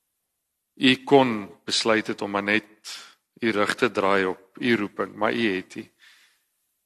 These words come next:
U het aan die kruis gesterf vir my sonde. So dankie dat ek sommer nou, terwyl ek die kruis onthou,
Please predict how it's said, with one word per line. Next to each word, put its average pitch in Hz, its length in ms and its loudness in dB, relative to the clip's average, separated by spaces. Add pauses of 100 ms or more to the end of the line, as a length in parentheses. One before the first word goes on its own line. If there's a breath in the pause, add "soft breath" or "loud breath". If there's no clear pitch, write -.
(540)
U 117 80 -2
het 113 180 2
aan 98 140 -4
die 92 80 -14
kruis 123 400 4
gesterf 95 480 -4
vir 95 80 -14
my 92 220 -4
sonde. 110 500 -8
So 107 160 -8
dankie 107 480 -2
dat - 160 -14
ek - 140 -10
sommer 117 420 0
nou, 110 160 2
terwyl 110 320 2
ek 117 140 -2
die - 80 -6
kruis 120 340 4
onthou, 101 380 0